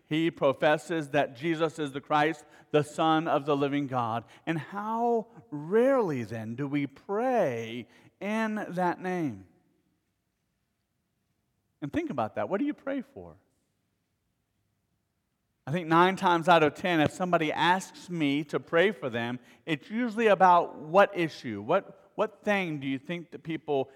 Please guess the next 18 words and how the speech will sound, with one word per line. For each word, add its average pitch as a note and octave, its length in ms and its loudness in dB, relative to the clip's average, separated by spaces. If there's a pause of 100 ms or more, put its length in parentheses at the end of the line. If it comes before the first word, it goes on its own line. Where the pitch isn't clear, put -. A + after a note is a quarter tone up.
(140)
ask D#3 300 0 (300)
the C3+ 80 0
pastor D3 400 -4
to C3 80 -10
pray F3 240 0
for D3 120 -10
them A2 340 -6
for? F#2+ 360 -8 (1900)
Health. G#3 380 4 (1400)
Nine A#3+ 340 6
times A#3+ 680 4
out G#3+ 160 10
of F#3 100 -2
ten, A3+ 560 0 (320)
it's F3+ 220 2
for F3 160 8
health. A2 340 0 (1500)
Usually, B3 640 2